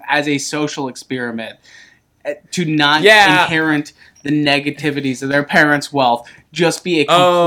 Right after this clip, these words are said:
Speaker 2: Oh.
Speaker 1: blank space to be interacted with only by the system built around them of, like, they go to this. We're not talking about
Speaker 2: I
Speaker 1: human
Speaker 2: understand.
Speaker 1: suffering, dude. That's not the
Speaker 2: Okay,
Speaker 1: same
Speaker 2: I understand
Speaker 1: thing,
Speaker 2: what you're
Speaker 1: dude.
Speaker 2: saying then. Okay, you just let him bump into walls. You went,
Speaker 1: I get
Speaker 2: you
Speaker 1: what
Speaker 2: let
Speaker 1: you're
Speaker 2: him bump
Speaker 1: saying,
Speaker 2: into
Speaker 1: though,
Speaker 2: walls
Speaker 1: because,
Speaker 2: until he
Speaker 1: like,
Speaker 2: straightens himself out.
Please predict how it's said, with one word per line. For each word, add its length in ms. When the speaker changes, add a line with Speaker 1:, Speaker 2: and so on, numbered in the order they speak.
Speaker 2:
Oh. 240
Speaker 1:
blank 300
space 400
to 100
be 180
interacted 500
with 260
only 380
by 260
the 120
system 440
built 240
around 340
them 200
of, 120
like, 220
they 120
go 140
to 60
this. 180
We're 160
not 180
talking 340
about 200
Speaker 2:
I 120
Speaker 1:
human 200
Speaker 2:
understand. 720
Speaker 1:
suffering, 180
dude. 240
That's 80
not 200
the 100
Speaker 2:
Okay, 100
Speaker 1:
same 160
Speaker 2:
I 120
understand 220
Speaker 1:
thing, 120
Speaker 2:
what 100
you're 100
Speaker 1:
dude. 80
Speaker 2:
saying 280
then. 420
Okay, 320
you 160
just 160
let 160
him 140
bump 240
into 180
walls. 560
You 200
went, 240
Speaker 1:
I 120
get 80
Speaker 2:
you 60
Speaker 1:
what 60
Speaker 2:
let 60
Speaker 1:
you're 80
Speaker 2:
him 60
bump 100
Speaker 1:
saying, 240
Speaker 2:
into 140
Speaker 1:
though, 60
Speaker 2:
walls 220
Speaker 1:
because, 220
Speaker 2:
until 80
he 80
Speaker 1:
like, 80
Speaker 2:
straightens 340
himself 420
out. 280